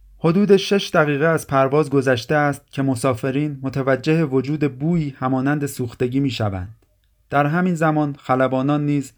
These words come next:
صدای بلندی را در هدست‌های خود شنیده و متوجه می‌شوند که سیستم‌های الکتریکی هواپیما در حال از دست رفتن می‌باشند. پس از گذشت لحظاتی یکی از مهمانداران وارد کابین خلبانان شده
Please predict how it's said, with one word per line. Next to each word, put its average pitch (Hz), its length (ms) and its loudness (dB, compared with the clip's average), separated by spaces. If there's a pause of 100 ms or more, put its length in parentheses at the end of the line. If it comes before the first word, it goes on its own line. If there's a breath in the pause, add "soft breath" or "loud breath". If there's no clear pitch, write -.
(120)
صدای 151 400 2
بلندی 151 500 2
را 147 120 -2
در 131 180 -2
هدست‌های 123 640 -2
خود 139 240 -2
شنیده 120 560 -2 (140)
و 143 100 2
متوجه 151 580 0
می‌شوند 156 600 0
که - 120 -8
سیستم‌های 139 680 -2
الکتریکی 123 680 -2
هواپیما 117 840 -2
در 127 180 2
حال 147 220 0
از 117 280 0
دست 110 360 -4
رفتن 113 420 -2
می‌باشند. 107 680 -4 (640)
پس 214 200 0
از 202 160 2
گذشت 156 380 4
لحظاتی 139 840 4
یکی 208 240 4
از 156 180 4
مهمانداران 139 680 2
وارد 147 320 4
کابین 170 440 0
خلبانان 131 600 0
شده 104 380 -6